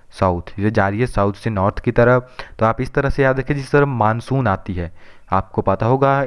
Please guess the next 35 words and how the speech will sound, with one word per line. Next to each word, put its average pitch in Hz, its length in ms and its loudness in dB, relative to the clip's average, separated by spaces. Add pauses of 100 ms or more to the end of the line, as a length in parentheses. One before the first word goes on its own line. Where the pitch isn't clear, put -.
इंडिया 98 260 -2
में 120 140 0
दो 110 180 2
तरह 117 220 0
की 120 160 -2
मानसून 113 440 0
आती 113 260 0
है, 117 180 2 (420)
एक 113 240 2
जो 113 100 4
आजकल 101 360 0
चली 92 280 -6
हुई 123 240 2
है 131 140 4 (160)
and 95 120 -4
एक 95 200 -4
जो 104 120 0
दिसंबर 95 400 -4
के 101 140 -2
महीने 87 280 -2
में 104 180 0
आती 92 300 -4
है। - 160 -10 (760)
तो 90 240 0
ये 98 240 2
वाली 123 460 -2 (400)
यहाँ 95 200 -4
पे 113 160 2
कम 104 220 0
होती 110 320 -2
है, 113 120 4
but 113 220 0
ये 104 200 -2
वाली 98 240 0
सबसे 120 540 -2